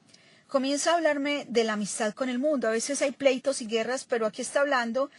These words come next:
es por pasiones que tenemos en el corazón, por pasiones que no vienen de Dios. Dice, codiciamos, matamos, arde-, ardemos de envidia, y no tenemos lo que deseamos.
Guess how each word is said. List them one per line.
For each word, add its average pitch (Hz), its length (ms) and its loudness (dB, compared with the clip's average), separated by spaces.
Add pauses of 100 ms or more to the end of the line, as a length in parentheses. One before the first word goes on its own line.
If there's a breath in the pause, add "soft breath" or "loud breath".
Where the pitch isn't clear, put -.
(240 loud breath)
es 240 120 -2
por 311 200 2
pasiones 240 880 0
que 214 120 -4
tenemos 214 420 -4
en 214 80 -2
el 185 140 -4
corazón, 180 600 -4 (380 loud breath)
por 233 160 2
pasiones 269 480 2
que 254 120 0
no 220 140 0
vienen 247 300 -4
de 220 100 0
Dios. 220 280 -2
Dice, 233 220 -4
codiciamos, 226 720 -2
matamos, 226 540 -2
arde-, 214 380 -4
ardemos 233 480 -2
de 233 80 -4
envidia, 220 500 -4 (680 soft breath)
y 214 100 -4
no 220 120 -2
tenemos 254 560 -2
lo 214 120 -4
que 214 120 -6
deseamos. 185 800 -4